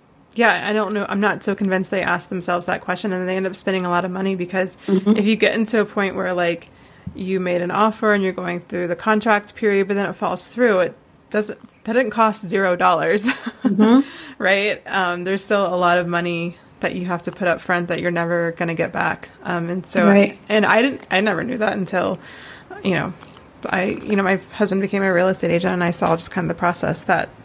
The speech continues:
Speaker 1: you know, and he owns a couple of properties or rental properties. So just seeing that process kind of from the sidelines. But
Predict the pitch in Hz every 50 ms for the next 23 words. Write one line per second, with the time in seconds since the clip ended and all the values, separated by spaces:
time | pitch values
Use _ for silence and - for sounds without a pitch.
0 | - - - - - - - - - - - 196 185 202 214 185 185 220 233 220
1 | 220 214 - - 220 214 220 208 - - 208 208 202 220 208 190 185 185 196 220
2 | 202 190 208 214 196 214 202 202 185 180 175 185 170 175 180 175 175 - 196 185
3 | 185 175 180 - - 214 190 175 175 175 - - - 185 175 - 190 185 - -
4 | 185 185 175 - 190 180 175 170 - 170 170 175 190 180 170 170 165 165 - -
5 | 185 165 165